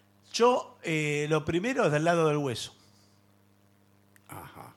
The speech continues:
Speaker 1: Usted, eh, pone, eh, la parte del hueso primero y la parte de la carne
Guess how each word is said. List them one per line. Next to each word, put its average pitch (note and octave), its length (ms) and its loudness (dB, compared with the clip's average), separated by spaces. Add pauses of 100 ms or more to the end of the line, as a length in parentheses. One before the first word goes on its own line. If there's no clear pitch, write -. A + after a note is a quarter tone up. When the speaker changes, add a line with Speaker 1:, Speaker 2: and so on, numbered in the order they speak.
(160)
Speaker 1:
Usted, F#3+ 480 2
eh, B2+ 600 -2
pone, A#2 480 -6 (220)
eh, G2 720 -18 (320)
la G2 100 -20
parte A#2+ 240 -8
del A#2 80 -8
hueso C3 260 -6
primero E3+ 460 -4 (300)
y C3 80 -10
la B2 140 -6
parte D#3+ 280 -6
de D#3+ 100 -6
la D3+ 140 -8
carne G3 440 -4